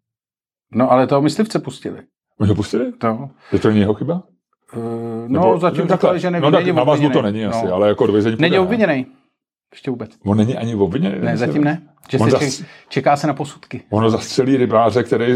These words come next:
Speaker 2: rybaří, splete si ho s prasetem a není obviněný. To
Speaker 1: Mhm.
Speaker 2: není možný, ne?
Speaker 1: Eh, já ti to najdu.
Speaker 2: Ne, dobrý, to nehledej. Tak dobrý, promiň. No takže na Lovu, eh, o Sokol, takže dobrý vtipy, dobře. A Lanzmann píše teda, já jsem myslel, že Sokol má vtipů dost.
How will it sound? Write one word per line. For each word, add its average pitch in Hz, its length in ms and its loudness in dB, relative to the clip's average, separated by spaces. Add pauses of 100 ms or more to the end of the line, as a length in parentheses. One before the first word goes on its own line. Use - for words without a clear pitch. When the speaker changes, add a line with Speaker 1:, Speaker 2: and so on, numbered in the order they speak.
Speaker 2:
rybaří, 101 640 0 (200)
splete 110 300 -2
si 127 100 0
ho 139 80 4
s 143 60 -8
prasetem 110 500 -2
a 107 60 -4
není 107 180 0
obviněný. 127 380 -2
To 143 60 0
Speaker 1:
Mhm. 143 100 4
Speaker 2:
není 104 140 2
možný, 85 320 -4
ne? 82 280 -16 (720)
Speaker 1:
Eh, 92 280 -12
já 90 120 -10
ti 95 100 -10
to 98 80 -8
najdu. 107 300 -6 (600)
Speaker 2:
Ne, 127 120 2
dobrý, 160 280 6
to 151 100 2
nehledej. 120 400 0
Tak 139 160 0 (160)
dobrý, 147 200 2
promiň. 135 300 0 (220)
No 117 60 -4
takže 143 220 2
na 117 80 2
Lovu, 147 380 2
eh, 113 140 -2
o - 100 -4
Sokol, 156 260 0
takže 143 160 2
dobrý 175 200 0
vtipy, 160 240 -8
dobře. 143 340 -4
A 117 60 2
Lanzmann 165 440 2
píše 156 280 0
teda, 151 260 2 (160)
já 113 100 2
jsem 123 140 -2
myslel, 135 200 2
že 135 120 2
Sokol 135 280 0
má 131 100 -2
vtipů 139 260 -4
dost. 151 360 -4